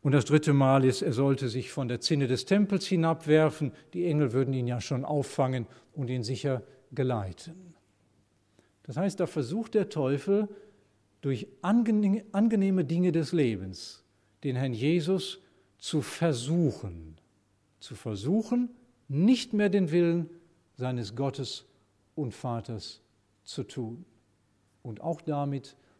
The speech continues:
wäre Golgatha verhindert worden, wenn er auf diese Stimme gehört hätte. Es war natürlich unmöglich, dass der Herr Jesus das tat. Es war ein vollkommener Sieg, den der Herr Jesus hier über diese drei,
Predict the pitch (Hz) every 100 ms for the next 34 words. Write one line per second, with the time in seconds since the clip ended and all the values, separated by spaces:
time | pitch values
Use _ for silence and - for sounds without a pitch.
0 | _ 113 107 107 117 131 135 123 - 117
1 | 110 - _ _ - 113 107 139 110 98
2 | - 98 - 139 _ _ - 117 113 123
3 | - 175 165 - 156 135 131 - - _
4 | - 120 107 131 127 - - _ _ _
5 | 160 156 - 98 - _ 185 180 175 156
6 | - 160 135 - 196 147 131 123 120 120
7 | 123 135 92 110 101 120 113 123 165 127
8 | - 143 110 98 - - 123 165 160 -
9 | 170 151 175 175 190 170 208 - - -
10 | 160 151 135 160 123 160 135 120 156 156
11 | 147 - - - 160 143 135 147 131 131
12 | 131 131 147 147